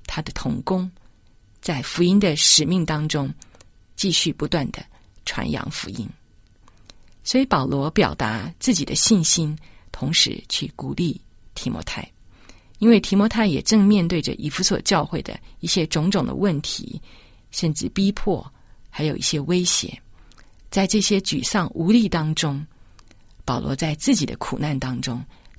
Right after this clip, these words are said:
劝勉、鼓励，也挑战提摩太，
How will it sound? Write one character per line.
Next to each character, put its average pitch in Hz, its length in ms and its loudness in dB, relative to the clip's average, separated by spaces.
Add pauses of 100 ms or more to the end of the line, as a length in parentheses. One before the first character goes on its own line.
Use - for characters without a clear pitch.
劝 185 260 2
勉、 - 180 -2 (540)
鼓 147 220 -8
励， 156 220 -2 (540)
也 - 220 -10
挑 - 240 -4
战 196 260 4
提 - 160 -6
摩 139 160 -4
太， - 240 -8